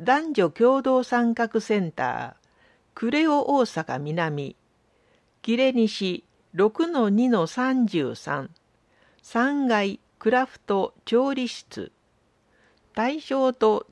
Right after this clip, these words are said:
定員。区内在住の方二十名。先着順。持ち物、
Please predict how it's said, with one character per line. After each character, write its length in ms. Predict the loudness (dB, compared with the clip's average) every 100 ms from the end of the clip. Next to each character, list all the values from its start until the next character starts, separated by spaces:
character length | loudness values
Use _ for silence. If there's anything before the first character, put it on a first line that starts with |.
| -2
定 300 | 4 6 6
員。 460 | 2 -2 -4 -8 -16 _ _ _ _ _ _ _
区 160 | -6 -2
内 300 | 2 2 2
在 280 | 0 0 0
住 300 | 0 0 -2
の 160 | -4
方 480 | -4 -4 -2 -4 -4 _ _
二 220 | 0 2 2
十 320 | 0 0 0
名。 420 | 0 -4 -6 -14 _ _ _ _ _ _
先 400 | -8 2 2 2
着 360 | 0 -4 -2 -4
順。 380 | -2 -4 -4 -12 _ _ _ _ _ _ _ _ _ _ -4
持 140 | -2
ち 180 | -2 0
物、 400 | 0 0 -2 -8